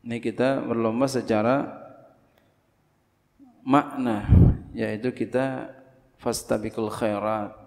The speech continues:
ya. Kita semangat untuk azan.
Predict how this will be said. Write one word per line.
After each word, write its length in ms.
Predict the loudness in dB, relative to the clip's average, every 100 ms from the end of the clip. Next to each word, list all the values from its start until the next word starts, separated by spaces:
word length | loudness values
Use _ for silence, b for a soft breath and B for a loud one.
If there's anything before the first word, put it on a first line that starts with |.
| -20
ya. 320 | -18 -18 -18 -20 -20 _ -20 _ _ _ _ -20 _ _ _ _ _ _ _ _
Kita 560 | -14 -8 -2 0 -2 -6 -12 -20 -20 _ _ _ -20 -20 -20 _ _ _ -20 -20 -20 -20 -20 -20 _ _ -20 _ _
semangat 560 | -4 0 0 0 0 -2 -4 -18 -20 -20 _ -20 _
untuk 640 | -4 -4 -4 -6 -6 -10 -20 _ _ _ _ _ _ _
azan. 800 | -4 -2 -4 -4 -4 -4 -8 -16